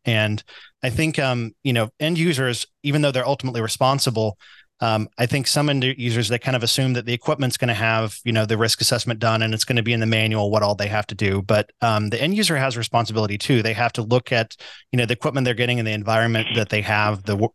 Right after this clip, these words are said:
the way that, you know, their production processes work and, you know, how their employees are, and they have to come up with a plan to make it safe because ultimately they're,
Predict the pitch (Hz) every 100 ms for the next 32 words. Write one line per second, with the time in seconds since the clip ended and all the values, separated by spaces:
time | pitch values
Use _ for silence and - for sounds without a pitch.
0 | _ 110 110 123 117 113 - _ - 104
1 | 101 107 123 117 113 123 120 110 120 117
2 | 107 107 113 110 - - 110 101 101 -
3 | 104 98 110 107 104 104 123 113 110 104
4 | 101 107 107 110 110 117 - 120 107 95
5 | 98 - 131 110 107 101 98 98 - 143
6 | 104 - - 160 160 147 123 131